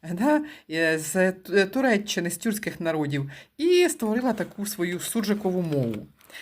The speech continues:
І тому мій український суржик буде звучати і далі,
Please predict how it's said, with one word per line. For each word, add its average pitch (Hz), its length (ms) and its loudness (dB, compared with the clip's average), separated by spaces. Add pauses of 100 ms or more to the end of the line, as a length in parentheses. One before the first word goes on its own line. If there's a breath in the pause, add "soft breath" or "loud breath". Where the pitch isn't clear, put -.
(140 loud breath)
І 247 60 -4
тому 302 340 2
мій 233 220 4
український 226 680 0
суржик 185 600 -4
буде 196 220 0
звучати 202 680 -2
і 269 100 -2
далі, 160 580 2